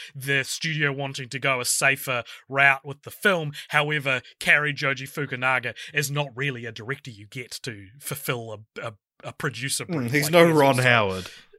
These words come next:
Speaker 1: No, he's no Ron Howard. You did right.
Speaker 2: <laughs>
Speaker 1: Uh, but that being said, aside from a, um, format-breaking ending that was pretty inevitable, uh,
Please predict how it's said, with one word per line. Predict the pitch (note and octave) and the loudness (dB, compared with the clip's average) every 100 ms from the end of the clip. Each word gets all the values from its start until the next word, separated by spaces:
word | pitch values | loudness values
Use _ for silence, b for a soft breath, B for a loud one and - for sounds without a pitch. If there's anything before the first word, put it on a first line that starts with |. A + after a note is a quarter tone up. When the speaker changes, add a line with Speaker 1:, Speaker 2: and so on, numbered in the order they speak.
| _ F3+ | _ -2
Speaker 1:
No, | F3+ D#3+ | 0 2
he's | D#3 | 2
no | F#3 F#3 | 4 4
Ron | D#3+ E3 C#3 | 4 -2 0
Howard. | D#3+ E3+ C#3+ A2 A#2+ | 4 4 4 -4 -8
You | |
did | B2+ D#3 C3+ | 0 0 0
right. | D3+ C#3 A2 B B | 0 0 0 B B
Speaker 2:
<laughs> | B B | B B
Speaker 1:
Uh, | E3 F3 E3 E3 D3 | 6 6 6 2 0
but | A#3 B3 E3+ - - | 6 8 6 2 -8
that | D#3+ G#3+ F3 | 4 4 4
being | F#3+ E3 | 0 0
said, | D3+ G#3+ E3+ C#3+ B B D3 F#3 | 0 2 2 2 B B -6 0
aside | F3 - G3 G3+ F#3+ | 0 2 6 6 4
from | - F#3 E3 D#3+ | 0 0 0 0
a, | D3+ D3+ D3 C#3 C3+ D3+ | 4 6 4 2 -2 -2
um, | D#3 C#3 B2+ | 2 2 0
format-breaking | - - E3 D#3+ D3+ C#3+ - C#3 C3 C3 C#3 B2+ A#2+ C#3 | -14 -8 -4 2 4 2 0 -4 2 2 2 -4 -4 -6
ending | C#3 C#3 B2+ A#2 | -6 -6 -8 -6
that | A#2+ A2+ | -8 -10
was | A#2 | -12
pretty | - C#3 | -6 -4
inevitable, | A#2+ B2 A#2+ A#2 A2 A2 - B B | -2 -4 -6 -10 -12 -16 -18 B B
uh, | B | B